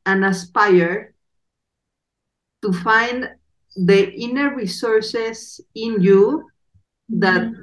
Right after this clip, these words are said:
Speaker 1: can lead you to express yourself with freedom, magnificence, and delight in the same way that he found his,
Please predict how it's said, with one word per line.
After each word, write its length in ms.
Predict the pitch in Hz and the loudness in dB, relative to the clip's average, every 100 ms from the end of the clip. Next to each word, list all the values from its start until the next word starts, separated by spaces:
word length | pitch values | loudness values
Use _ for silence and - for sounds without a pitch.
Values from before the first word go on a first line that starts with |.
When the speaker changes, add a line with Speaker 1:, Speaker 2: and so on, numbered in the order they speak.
| - | -4
Speaker 1:
can 240 | 220 226 226 | -2 -2 -4
lead 240 | 262 185 | -6 -4
you 420 | 202 214 220 - _ _ _ _ _ | 0 0 0 -6 _ _ _ _ _
to 360 | 214 202 202 - | 4 8 6 4
express 920 | 202 180 - - _ 208 214 226 226 - | -2 -2 -4 -14 _ 0 2 0 -4 -6
yourself 760 | 220 208 - 208 196 185 180 - | -4 -4 -4 -2 0 0 -4 -10
with 400 | 196 180 180 175 - _ _ _ - | 0 6 8 6 0 _ _ _ -6
freedom, 520 | 214 202 208 208 202 | 0 0 0 -2 -2
magnificence, 1200 | 175 175 190 190 202 190 196 180 180 175 - _ _ _ _ _ - | 2 4 4 2 -4 -6 -2 0 0 -4 -12 _ _ _ _ _ -2
and 180 | 196 185 | 0 2
delight 540 | 185 175 196 226 - _ _ _ _ _ _ _ _ _ - | 4 4 2 -2 -10 _ _ _ _ _ _ _ _ _ -6
in 180 | 208 | 0
the 100 | 196 | 2
same 400 | 196 - 226 226 202 | 0 -2 -4 -2 0
way 500 | 190 180 208 226 _ _ _ _ _ _ | 0 0 -2 -4 _ _ _ _ _ _
that 340 | 170 180 175 - | -12 -4 -4 -6
he 600 | - 208 208 214 226 - _ _ | -10 -6 -4 -4 -8 -14 _ _
found 500 | 196 175 175 180 175 - _ _ | -2 0 0 -2 -4 -16 _ _
his, 380 | 175 175 - | -6 -6 -8